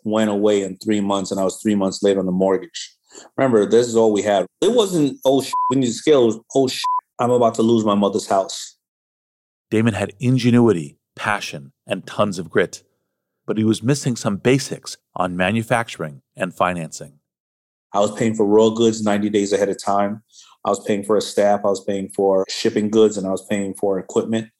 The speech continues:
Speaker 1: And then my accounts receivables were thirty, sixty, ninety days out. I wasn't smart enough to say that, "I'm not a bank, so you need to do a C O D."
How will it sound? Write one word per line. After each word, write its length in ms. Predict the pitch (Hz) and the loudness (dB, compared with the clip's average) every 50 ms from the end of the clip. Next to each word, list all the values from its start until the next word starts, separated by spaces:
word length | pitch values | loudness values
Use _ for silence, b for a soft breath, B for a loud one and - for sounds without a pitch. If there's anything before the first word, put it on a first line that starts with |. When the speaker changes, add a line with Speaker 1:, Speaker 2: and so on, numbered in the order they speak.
| - - | -8 -6
Speaker 1:
And 160 | 104 101 107 | -4 -2 0
then 220 | 107 107 107 107 | 0 2 2 0
my 200 | 107 104 101 101 | 0 0 0 0
accounts 480 | 104 104 101 - - - 123 113 110 110 | 2 0 -2 -4 -4 -2 0 0 0 0
receivables 800 | 107 101 - - 143 151 147 127 110 98 101 98 104 98 - - | -4 -6 -2 0 2 4 4 4 2 2 2 2 2 0 -2 -2
were 160 | 98 95 - - | -2 -2 2 4
thirty, 260 | 113 113 110 104 101 | 4 4 4 4 0
sixty, 380 | 101 - - 107 - - 104 98 | -4 -6 -8 -10 -8 -6 -6 -4
ninety 340 | 101 104 101 104 101 98 98 | -2 0 0 -2 -2 -2 -2
days 260 | 101 98 95 95 98 | -2 0 0 0 0
out. 280 | 117 127 127 - - - _ B B B B B B B B B B B B B _ _ _ - | 0 -2 -2 -4 -8 -12 _ B B B B B B B B B B B B B _ _ _ -4
I 240 | 92 104 110 113 | 0 2 2 4
wasn't 300 | 117 120 120 117 113 107 | 4 4 4 2 0 -2
smart 320 | - - 120 117 113 113 110 | -4 -2 0 2 2 2 2
enough 160 | 110 104 107 | 0 -2 -4
to 100 | - 101 | -6 -10
say 260 | - - 110 107 104 104 | -6 -2 0 2 2 2
that, 120 | 104 98 | 2 0
"I'm 140 | 98 104 110 | 2 2 0
not 120 | 107 104 | 0 0
a 40 | 101 | 0
bank, 340 | 98 - 95 95 95 - - | -2 -2 -2 -2 -4 -6 -8
so 180 | - - 107 104 | -4 -2 0 0
you 180 | 101 101 104 | 0 0 0
need 160 | 104 104 98 101 | 0 0 -2 -2
to 80 | 101 | -2
do 120 | 101 98 98 | -2 0 0
a 60 | 95 | -2
C 260 | - - - 104 98 | -4 -4 -2 2 2
O 120 | 92 180 | 2 2
D." 320 | - - 90 95 - - | 2 -2 -4 -6 -6 -8